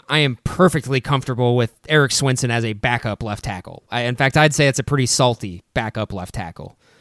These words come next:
Um, he's not great. I think everyone knows he's not great, but at this point in time in his career, he kinda is what he is. He's just, he's, he's average to, and sometimes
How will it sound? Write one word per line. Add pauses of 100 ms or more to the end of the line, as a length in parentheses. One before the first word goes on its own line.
(280)
Um,
he's
not
great. (120)
I
think
everyone
knows
he's
not
great,
but
at
this
point
in
time
in
his
career,
he
kinda
is
what
he
is. (360)
He's
just,
he's, (560)
he's
average (760)
to,
and
sometimes